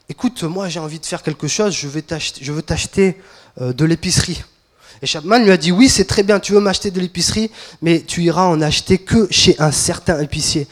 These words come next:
Et il s'agissait de l'homme qui lui mettait des bâtons dans les roues depuis le début, qui lui crachait au visage quand il le voyait. Il s'agissait de cet homme-là. Et le parent riche, bah, il s'est exécuté, il savait pas les différends qu'il y avait entre l'épicier et Chapman. Il est allé à l'épicerie, il a dit bonjour,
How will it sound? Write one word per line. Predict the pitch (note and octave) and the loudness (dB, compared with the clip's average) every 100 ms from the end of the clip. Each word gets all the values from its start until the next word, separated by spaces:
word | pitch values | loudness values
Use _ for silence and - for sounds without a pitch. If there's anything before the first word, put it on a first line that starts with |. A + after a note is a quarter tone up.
| - - | -16 -4
Et | D#3+ | 0
il | F3 | 0
s'agissait | D#3 - G#3+ F#3 F#3 - F#3+ F#3+ - | 2 2 4 2 -2 0 2 0 0
de | C#3+ | -2
l'homme | D3 D#3 E3+ E3+ D#3+ - | 2 2 2 0 -8 -16
qui | - | -14
lui | C#3 | -8
mettait | C#3+ C3+ C#3+ C#3+ _ _ | -8 -6 -6 -6 _ _
des | C3 | -4
bâtons | C3+ C#3 D3 | -2 -2 -4
dans | C#3 | -2
les | C3+ | -2
roues | C3+ D#3 | -2 -4
depuis | C3 C#3 | -4 -8
le | |
début, | C3 C3+ C#3 | -8 -8 -8
qui | - | -6
lui | D3+ | -6
crachait | - - F3+ - F3 - - | -6 -6 -2 -2 -2 -6 -10
au | D#3 | -8
visage | C#3+ D#3+ D#3 | -2 -2 -2
quand | - | -6
il | C#3 | -6
le | C3+ | -6
voyait. | B2+ C3+ - - | -4 -6 -6 -12
Il | D3 | -4
s'agissait | - F3+ E3 - F#3 | 0 0 0 0 0
de | |
cet | D#3+ D#3 D#3+ | 0 0 0
homme-là. | D#3 D3 C3 _ _ _ - - _ _ _ | -2 -4 -8 _ _ _ -20 -20 _ _ _
Et | E3 D#3+ D3 - _ _ _ _ _ | 2 2 2 -6 _ _ _ _ _
le | C#3+ | -6
parent | D3 E3+ D#3 E3 | 2 4 4 2
riche, | F3+ C#4+ - - - _ | 2 4 2 -2 -8 _
bah, | B2+ A#2+ A#2+ | -10 -8 -8
il | A#2+ | -8
s'est | - | -6
exécuté, | C3+ C3 - - C4 | -6 -8 -10 -6 -4
il | F#3+ | -2
savait | - E3+ F3+ | 0 0 4
pas | C4 | 4
les | C4+ | 4
différends | F3 E3+ - F#3 G#3 | 2 0 4 4 4
qu'il | - | 0
y | |
avait | E3+ F#3 | 2 4
entre | F#3+ - F3+ | 4 2 2
l'épicier | F3+ - G3 - G#3+ | 2 -2 0 2 0
et | |
Chapman. | - E3+ G#3 A3 E3 - _ _ _ - | 0 -2 2 2 2 -8 _ _ _ -10
Il | D3+ | 0
est | G3 | 2
allé | G#3 | 4
à | G3 | 4
l'épicerie, | F#3 - D#3 A3+ | 2 -2 -6 0
il | A#3 | 0
a | |
dit | E3 | 0
bonjour, | E3+ D#3 D#3 G#3+ - | -4 -6 -6 -8 -10